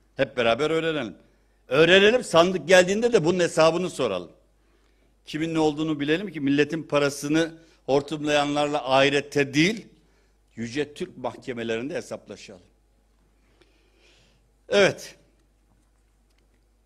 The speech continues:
rütük'le ilgili bir aydır Türkiye'de bir tartışma yürütülüyor. Öncelikle rütük'ten iki M H P, iki tane temsilcinin bire ineceğini, İYİ Parti'ye de bir tane verileceğine dair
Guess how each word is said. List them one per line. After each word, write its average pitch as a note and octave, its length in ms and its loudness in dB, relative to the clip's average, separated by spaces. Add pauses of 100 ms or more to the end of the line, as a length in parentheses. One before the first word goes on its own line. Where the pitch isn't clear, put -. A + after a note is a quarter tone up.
(360)
rütük'le E3+ 720 -4
ilgili D#3 500 -6 (360)
bir D#3+ 220 -10
aydır C3+ 280 -4
Türkiye'de C3+ 460 -10
bir C3 80 -10
tartışma - 800 -14
yürütülüyor. G2+ 600 -14 (880)
Öncelikle C#3 720 -6
rütük'ten C3+ 600 -10 (100)
iki C3+ 220 -18
M B2+ 180 -6
H B2 120 -8
P, B2 240 -6 (140)
iki D#3 220 -14
tane A#2+ 280 -6
temsilcinin A#2 640 -12
bire A#2+ 200 -4
ineceğini, G2 680 -10 (480)
İYİ F3 200 -8
Parti'ye B2 380 -4
de D#3+ 140 -10
bir D#3+ 160 -10
tane A2+ 300 -6
verileceğine A2 600 -8
dair B2+ 260 -2